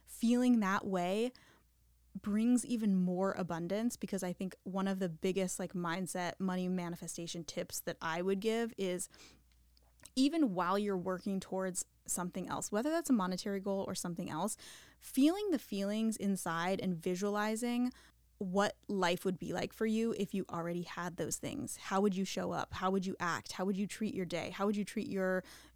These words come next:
business? If it was already making millions, if you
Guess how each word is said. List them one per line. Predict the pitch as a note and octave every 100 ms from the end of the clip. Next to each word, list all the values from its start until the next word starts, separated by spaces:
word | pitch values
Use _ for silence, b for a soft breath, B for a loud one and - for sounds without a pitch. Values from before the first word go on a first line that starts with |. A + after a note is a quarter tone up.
| F#3+
business? | G3+ F#3 E3+ B2+ - - - b _ - -
If | A3+
it | A3+
was | A3 G3 _
already | G#3+ A3+ A3+
making | G3 F3+ - F3
millions, | F3 D#3 C#3+ F3+
if | G3+
you | A3+